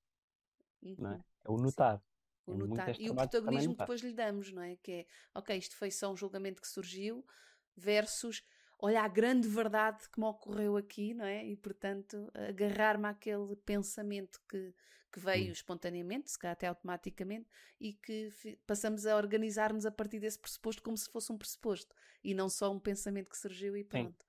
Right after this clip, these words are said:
Speaker 1: sim. Por exemplo, uma frase simples que tu disseste. Ahm, ahm, eu sou sempre, eh, eu nunca consigo fazer as coisas, não é? Coisas tão simples, não é? É, eu, eu sempre, é, é assim, comigo é sempre assim, eu raramente consigo fazer as coisas bem. Sei lá, este tipo de coisas.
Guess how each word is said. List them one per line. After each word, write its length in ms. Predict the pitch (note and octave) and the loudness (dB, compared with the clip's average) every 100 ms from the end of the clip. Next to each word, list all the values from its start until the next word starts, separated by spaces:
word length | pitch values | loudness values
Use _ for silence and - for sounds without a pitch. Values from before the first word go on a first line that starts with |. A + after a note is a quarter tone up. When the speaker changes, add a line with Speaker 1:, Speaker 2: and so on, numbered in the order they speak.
| _ _ - | _ _ -20
Speaker 1:
sim. 180 | - B2 | -4 -4
Por 320 | - - - | -4 -20 0
exemplo, 200 | D3 G#2 - | 0 0 2
uma 200 | E3 F3 | 4 6
frase 260 | G3+ F3 | 6 6
simples 240 | - G#3+ - | 4 2 6
que 60 | |
tu 80 | G#3 | 4
disseste. 380 | - B2+ - - _ _ _ _ - | 6 4 4 -2 _ _ _ _ 0
Ahm, 360 | A#2+ A2+ A2 G2+ G2+ _ _ B2 | 2 4 2 0 -14 _ _ -2
ahm, 400 | A2 G#2+ G2+ G2+ - - | 0 0 -2 -4 -10 -6
eu 80 | |
sou 160 | - E3 | 4 4
sempre, 440 | - G3+ F#3+ - E3 D#3+ - _ _ _ _ _ _ _ | 8 8 8 6 6 6 2 _ _ _ _ _ _ _
eh, 300 | A#2+ A2+ A2+ | 0 0 4
eu 60 | F3+ | 4
nunca 180 | C4 | 4
consigo 420 | F#3+ C#3 - B2+ - | 4 2 2 0 4
fazer 240 | A2+ A2+ | 6 6
as 80 | G#2 | 4
coisas, 300 | - F#2 G2 | 2 0 0
não 100 | G#2+ | -4
é? 20 | E3 - | -4 4
Coisas 240 | B3 G#3 | 6 8
tão 120 | C#3+ | 6
simples, 360 | - G#2+ F#2+ F#2+ | 6 4 4 0
não 60 | G2 | 0
é? 60 | - _ G3+ | -6 _ -2
É, 140 | A#2+ A2 | 0 0
eu, 40 | |
eu 140 | D3 F3+ | 0 -2
sempre, 240 | - - - | -2 -6 -4
é, 200 | D#3 - | -4 -4
é 20 | |
assim, 200 | C#3 - - - | -6 -8 -12 4
comigo 260 | D#3 F3+ | 6 6
é 40 | D3+ | 6
sempre 220 | - B2+ | 2 -2
assim, 200 | - G2+ | 0 0
eu 240 | A2+ C3 A#2+ | 2 0 0
raramente 420 | - D3+ D3 - | 2 4 4 2
consigo 300 | C#3 - - | -2 -2 0
fazer 160 | A2+ | 2
as 80 | A2 | 2
coisas 260 | - G#2 G2 | 4 2 4
bem. 180 | F2 F2+ _ | -2 -6 _
Sei 120 | - | 2
lá, 100 | A#2 - _ _ _ _ _ _ _ - | 2 2 _ _ _ _ _ _ _ -6
este 140 | F3 | 2
tipo 120 | E3+ - | 2 4
de 20 | |
coisas. 320 | - - | 2 2